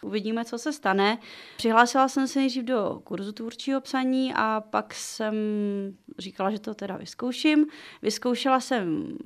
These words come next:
asi dvě nakladatelství, než jsem oslovila Argo. Já mám z toho strašnou radost, protože Arga jako nakladatelství si hrozně vážím, protože ty jejich knížky jsou úžasný. Tam se mi ozvala paní redaktorka a řekla, že by o tu knížku měli zájem, že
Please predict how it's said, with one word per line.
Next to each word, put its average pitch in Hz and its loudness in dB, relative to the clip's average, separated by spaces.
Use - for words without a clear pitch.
asi - -6
dvě 175 -2
nakladatelství, 233 -2
než 214 -2
jsem 226 -6
oslovila 208 -4
Argo. 240 2
Já 208 2
mám 220 4
z 214 -4
toho 233 2
strašnou 233 0
radost, 208 2
protože 185 -6
Arga 185 -2
jako 185 -4
nakladatelství 190 -6
si 214 -8
hrozně 202 -6
vážím, 190 0
protože - -12
ty - -12
jejich 190 -6
knížky 185 -8
jsou - -8
úžasný. 196 -4
Tam 208 6
se 220 -2
mi 220 -2
ozvala 214 2
paní 220 -2
redaktorka 233 -2
a 202 -4
řekla, 208 -4
že 208 -4
by 202 -4
o - -8
tu - -12
knížku 208 -4
měli 170 -2
zájem, 233 2
že 196 -2